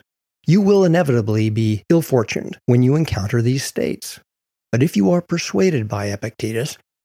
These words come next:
and transfer our aversions to what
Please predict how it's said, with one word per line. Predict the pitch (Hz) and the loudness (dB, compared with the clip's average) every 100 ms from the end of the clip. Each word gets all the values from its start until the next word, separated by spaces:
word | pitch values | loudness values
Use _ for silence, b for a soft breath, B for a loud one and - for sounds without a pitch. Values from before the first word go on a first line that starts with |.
| - | -2
and | 117 113 | -2 -2
transfer | - 165 226 202 - - - | -4 -2 0 -2 -2 -2 0
our | 156 160 170 165 | 0 0 2 0
aversions | 131 123 120 131 131 | 2 0 2 0 -2
to | - 131 | -2 -2
what | 110 120 | 2 0